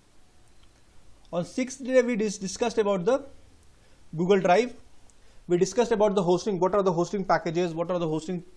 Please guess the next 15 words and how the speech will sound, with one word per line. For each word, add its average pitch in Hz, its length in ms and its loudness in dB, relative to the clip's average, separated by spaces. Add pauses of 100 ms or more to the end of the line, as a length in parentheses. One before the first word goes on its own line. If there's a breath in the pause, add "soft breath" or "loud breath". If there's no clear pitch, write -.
(240)
uh, 139 520 0 (500 soft breath)
uh, 135 260 -4
packages 170 560 0
and 160 300 -2
the 160 340 4
plans, 165 460 0 (500 soft breath)
uh, 139 100 -6
offered 151 380 0
by 160 180 6
the 220 280 0 (280)
service 170 300 -2
providers 156 400 2
like 151 200 0
GoDaddy, 156 540 4
Bigrok, 151 560 2